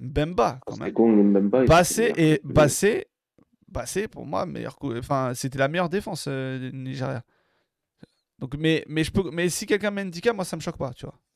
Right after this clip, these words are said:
Speaker 2: Ah, si, moi, ça me choque. Moi, ça
Speaker 1: Ok.
Speaker 2: me choque.
Speaker 1: Bah, toi,
Speaker 2: Parce
Speaker 1: ça te
Speaker 2: que,
Speaker 1: choque.
Speaker 2: parce
Speaker 1: Ok.
Speaker 2: que, bah, parce que, parce que le Nigeria fait une me-, a une meilleure défense qu'eux,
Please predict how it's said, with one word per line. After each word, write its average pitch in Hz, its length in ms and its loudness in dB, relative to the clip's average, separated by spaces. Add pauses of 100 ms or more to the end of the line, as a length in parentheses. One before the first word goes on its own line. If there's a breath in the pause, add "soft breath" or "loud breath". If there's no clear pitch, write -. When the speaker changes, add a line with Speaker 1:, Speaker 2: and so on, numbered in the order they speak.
(880)
Speaker 2:
Ah, 101 80 -2
si, - 120 2
moi, - 160 4
ça 92 120 -4
me - 60 -12
choque. 208 260 0 (1080)
Moi, 131 120 0
ça 151 120 2
Speaker 1:
Ok. 180 60 0
Speaker 2:
me - 40 -10
choque. 113 240 -2
Speaker 1:
Bah, 156 100 -12
toi, - 120 -8
Speaker 2:
Parce 202 60 -6
Speaker 1:
ça 156 80 -6
te 127 80 2
Speaker 2:
que, 139 180 4
Speaker 1:
choque. 110 100 -2
Speaker 2:
parce 101 140 -6
Speaker 1:
Ok. - 80 -16
Speaker 2:
que, 123 60 2
bah, 110 180 -4 (260)
parce - 160 -8
que, 113 200 0
parce 104 280 -10
que 117 80 -8
le 107 60 -6
Nigeria 104 400 -4
fait 110 100 -14
une 95 120 -8
me-, 95 180 -10
a - 20 -4
une 98 120 -4
meilleure 92 180 -4
défense 90 320 -8
qu'eux, 196 260 0